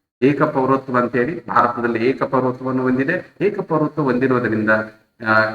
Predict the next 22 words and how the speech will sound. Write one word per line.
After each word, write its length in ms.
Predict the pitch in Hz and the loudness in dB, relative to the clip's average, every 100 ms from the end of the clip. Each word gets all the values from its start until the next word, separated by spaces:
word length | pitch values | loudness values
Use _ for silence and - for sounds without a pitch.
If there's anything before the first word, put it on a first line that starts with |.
| - 104 | -8 -2
ಅಂದ್ರೆ 180 | 139 | 2
ರಾಜ್ಯಗಳಿಗೆ 500 | 117 107 - 143 147 | 2 0 2 2 4
ಒಂದು 200 | 135 135 | 4 2
ಪೌರತ್ವ, 560 | 131 127 131 127 135 131 | 2 0 0 0 0 0
ದೇಶಕ್ಕೊಂದು 560 | 123 120 - 131 120 120 | 2 0 -2 -6 -4 -2
ಪೌರತ್ವ 520 | 123 120 117 120 117 | -2 0 -2 -2 -2
ಇಲ್ಲ. 220 | 120 156 | 0 0
ಅದು 160 | 156 170 | 2 4
ಅಮೆರಿಕ 360 | 143 151 151 | 4 4 2
ದೇಶದಲ್ಲಿದೆ, 680 | 151 131 123 127 123 156 190 _ | 2 0 0 -2 -2 -2 -8 _
ಆದ್ರೆ 220 | 113 120 117 | 0 2 2
ಭಾರತ 380 | - 117 - | 2 0 0
ದೇಶದಲ್ಲಿ 420 | 120 110 - 117 127 | -6 -6 -4 -6 0
ಏಕಪೌರತ್ವವನ್ನು 840 | 123 123 113 113 107 101 - 101 | 0 0 -4 -6 -10 -12 -12 -6
ಹೊಂದಿದೆ. 480 | 104 107 135 214 - _ | -4 -2 -2 -2 -6 _
ಇದು 140 | 127 123 | 0 4
ಭಾರತದ 460 | 110 120 - 156 | 4 4 2 -2
ಸಂವಿಧಾನದ 800 | 127 117 120 113 110 107 104 107 - _ | -6 -4 0 2 2 0 -4 -6 -14 _
ಪ್ರಮುಖ 280 | - 120 120 | -2 -2 0
ಲಕ್ಷಣ 340 | 104 - 113 | -2 -2 -2
ಕೂಡ 260 | 101 113 127 | -2 0 2
ಹೌದು. 340 | 160 127 - | 2 0 -4